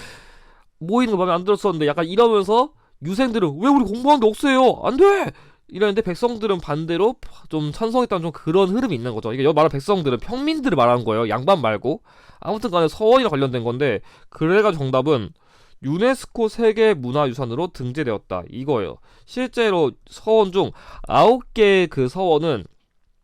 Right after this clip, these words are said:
약간 동아시아의 그런 유교 문화의 표상이자 이게 또 각 기관마다 이렇게 모시는 인물도 있잖아요. 그래서 좀 독자성 같은 거 이런 것들을 좀 여러모로 반영해가지고 최근에 유네스코 세계 문화유산으로 등재된 대표적인 우리나라의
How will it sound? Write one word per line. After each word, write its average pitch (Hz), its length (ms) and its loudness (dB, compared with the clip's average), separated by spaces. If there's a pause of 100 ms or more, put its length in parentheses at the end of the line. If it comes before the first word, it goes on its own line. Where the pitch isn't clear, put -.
(360)
약간 139 160 -4
동아시아의 214 760 2
그런 135 360 0
유교 170 280 -2
문화의 190 460 2
표상이자 156 720 2 (420)
이게 208 220 4 (120)
또 196 100 6
각 - 260 -2
기관마다 170 520 0
이렇게 127 640 -4 (220)
모시는 185 340 0
인물도 156 220 -2
있잖아요. 117 260 -4
그래서 135 180 -8
좀 185 160 -4
독자성 220 480 -2
같은 135 300 -4
거 196 160 -2 (260)
이런 220 300 2
것들을 196 340 0
좀 147 140 -6
여러모로 175 640 4
반영해가지고 139 840 -2 (380)
최근에 208 680 -4
유네스코 165 440 -6
세계 190 380 -4
문화유산으로 135 880 -2
등재된 120 540 -4
대표적인 120 460 -4
우리나라의 120 720 0